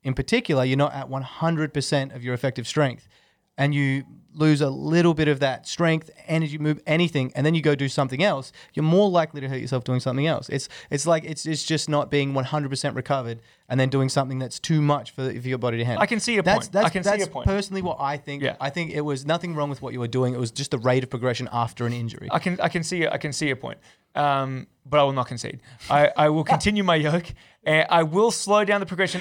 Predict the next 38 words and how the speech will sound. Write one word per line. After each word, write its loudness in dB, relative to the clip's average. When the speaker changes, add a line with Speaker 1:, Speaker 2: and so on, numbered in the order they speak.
Speaker 2:
a 2
little 2
bit. 4
I'm 0
going 6
to -2
go 2
back 2
to -10
fifteen -2
minutes. -2
So 0
I'm 0
only 0
gonna 0
do 0
what 4
I 2
can -2
handle -2
for -12
fifteens, -2
not -4
for -4
Speaker 1:
Okay. -8
Speaker 2:
fives. -4
I'm -4
not -6
gonna -2
do 2
any 0
heavy -4
fives. -6
So -8
just -4
fifteens -2
for -8
now. 0